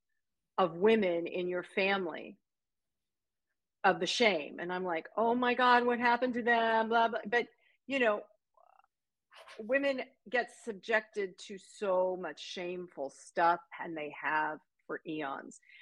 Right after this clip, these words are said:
So what I, so I had to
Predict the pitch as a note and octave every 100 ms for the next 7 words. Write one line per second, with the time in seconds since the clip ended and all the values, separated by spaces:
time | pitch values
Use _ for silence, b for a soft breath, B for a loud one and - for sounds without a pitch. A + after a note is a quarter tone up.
0 | B B - - G#3+ G3 - _ _ -
1 | - G3+ G3+ G#3 G#3 G#3 G#3 - F3+ -
2 | _ _ - - A#3 A3 B3 C4